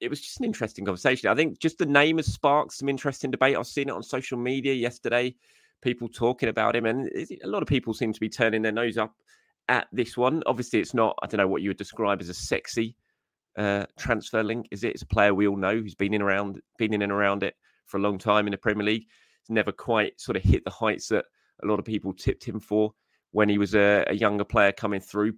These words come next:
But having said that, he is now in very, very good form,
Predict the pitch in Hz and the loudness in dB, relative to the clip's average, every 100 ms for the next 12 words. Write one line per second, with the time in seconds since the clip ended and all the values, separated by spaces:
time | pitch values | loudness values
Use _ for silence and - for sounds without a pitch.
0 | - 113 - - 123 110 101 123 98 95 | 4 4 4 -2 -4 -4 -2 -2 4 4
1 | 104 98 101 104 98 92 82 104 98 87 | 4 2 -2 0 0 0 0 0 2 2
2 | 98 95 - 92 - 98 101 | 0 0 -2 -6 -2 0 0